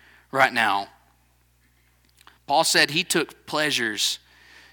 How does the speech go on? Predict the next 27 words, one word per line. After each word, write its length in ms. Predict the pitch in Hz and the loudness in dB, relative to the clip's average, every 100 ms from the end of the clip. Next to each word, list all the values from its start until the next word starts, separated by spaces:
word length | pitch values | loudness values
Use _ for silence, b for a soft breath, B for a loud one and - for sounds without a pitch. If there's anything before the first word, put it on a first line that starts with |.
| b | b
in 160 | 135 131 | -4 0
these 240 | 123 113 | 0 2
things. 360 | - 120 117 131 | 2 0 0 -2
And 100 | 139 | 0
one 160 | 156 180 | 0 2
of 60 | |
those 300 | 170 165 - | 2 2 2
things 380 | 151 139 135 123 | 2 2 2 0
that 100 | 135 | 0
I 60 | 139 | 0
want 180 | 139 | 2
to 40 | 127 | 4
highlight 400 | 151 151 135 143 | 6 8 6 4
is 100 | - | 0
he 100 | 160 | 0
said 240 | 170 156 | 2 2
he 140 | 175 220 | 0 -2
took 280 | 196 170 | -2 -2
pleasure 500 | - 160 151 156 151 b b b | -2 -2 0 -2 -4 b b b
in 160 | 143 139 | -4 -2
necessities. 960 | 123 - 120 - 101 95 92 - - b b b b b b b b b b b b b _ - | 0 0 2 0 -2 -8 -6 -2 -2 b b b b b b b b b b b b b _ -8
And 100 | 220 | 0
what 160 | 247 | 2
does 140 | 202 165 | 4 2
that 180 | 139 | 2
mean? 340 | 131 131 110 104 | 2 4 2 -2
And 220 | 95 | -14